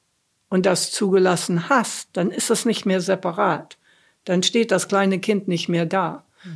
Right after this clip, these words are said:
Speaker 1: sondern es ist plötzlich Teil von dir. Und es muss nicht mehr reagieren auf die alten Sachen, sondern, oh ja, okay. Ich,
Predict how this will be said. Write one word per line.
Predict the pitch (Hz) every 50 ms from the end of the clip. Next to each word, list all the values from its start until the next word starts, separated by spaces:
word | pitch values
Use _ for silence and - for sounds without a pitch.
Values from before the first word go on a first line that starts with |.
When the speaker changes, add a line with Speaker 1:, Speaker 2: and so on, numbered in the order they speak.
| 147
Speaker 1:
sondern | 147 180 190 190 190 185 185 196
es | - 196 -
ist | 202 185 185 - -
plötzlich | - 220 208 208 208 - - 190 190 175 - -
Teil | - - 190 180 180 175 175 170
von | 170 - - 175 165 160
dir. | 165 175 190 190 190 - _ _ _ _ _ _ - - _ _ - _ _ _ _ _ _ _ _ _ _ _
Und | 190 196 196 185
es | 185 185 -
muss | 180 185 170 - -
nicht | 185 180 175 - -
mehr | 170 170 170 160
reagieren | 170 170 165 165 160 160 190 214 247 240 185 156 151 185 247 269 - _ _ _ _ _ _ _ _ _ _ _ _ _ _ _ _ _ _ _ _ _ _ _ _ _ -
auf | 175 170 165 170 -
die | - 180 - -
alten | - 180 180 185 175 - 165 156
Sachen, | 170 165 160 156 - - 220 180 165 - - _ _ _ _ _ _ _ _ _ _ _ _ _ _ _ _ _ _ _ _ _
sondern, | - - 190 180 175 175 175 175 175 170 170 170 170 - _ _ _ _ _ _ _ _ _ _ _ _ _ _ _ _ _ _ _ _ _ -
oh | 196 196 214 254
ja, | 247 220 175 165 165
okay. | 269 226 190 180 - - 185 170 175 185 196 277 - - - - _ _ _ _ _ _ _ _ - -
Ich, | - - - 247